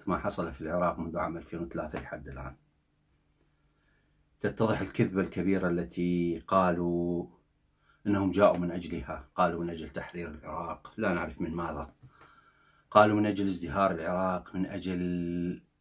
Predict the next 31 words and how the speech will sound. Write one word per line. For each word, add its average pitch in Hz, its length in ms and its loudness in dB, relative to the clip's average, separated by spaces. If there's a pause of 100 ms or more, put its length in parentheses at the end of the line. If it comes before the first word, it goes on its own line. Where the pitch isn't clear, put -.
(160)
بحبوحة 98 480 2
اقتصادية، 87 760 0
من 85 120 0
أجل 82 180 -4
رفاهية 85 540 -2
العراقيين، 85 880 -2
من 87 140 -2
أجل 90 180 -2
إسعادهم، 90 680 0
سعادتهم، 87 720 -4
وبالتالي 95 520 -2
العراق 92 500 4
من - 100 -12
حزن 98 300 -4
إلى 85 220 -6
حزن، 98 360 -2 (560)
وتحول 110 500 6
العراق 95 600 6 (360)
من 113 80 4
شماله 107 480 4
إلى 95 180 2
جنوبه، 92 400 0
من 95 200 -2
غربه 90 300 0
إلى 92 140 -2
شرقه، 95 300 -4
إلى 87 240 -2
مقبرة 85 360 -2
كبيرة. - 480 -6 (1500)
وأهل 110 220 10
العراق 107 600 6